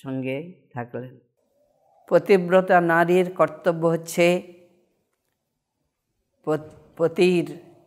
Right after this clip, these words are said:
প্রীতিবিধান করা। এই জন্য তিনি, হ্যাঁ, স্বামীর সঙ্গে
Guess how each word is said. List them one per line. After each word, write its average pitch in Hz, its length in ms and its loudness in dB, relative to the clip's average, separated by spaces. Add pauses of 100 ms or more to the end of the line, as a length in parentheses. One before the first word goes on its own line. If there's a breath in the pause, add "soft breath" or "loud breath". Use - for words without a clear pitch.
(180)
প্রীতিবিধান 160 760 -2
করা। 123 460 -12 (800)
এই 165 180 -2
জন্য 165 600 0 (380)
তিনি, 151 580 -2 (720)
হ্যাঁ, 156 340 -6
স্বামীর 147 400 -2
সঙ্গে 147 800 -4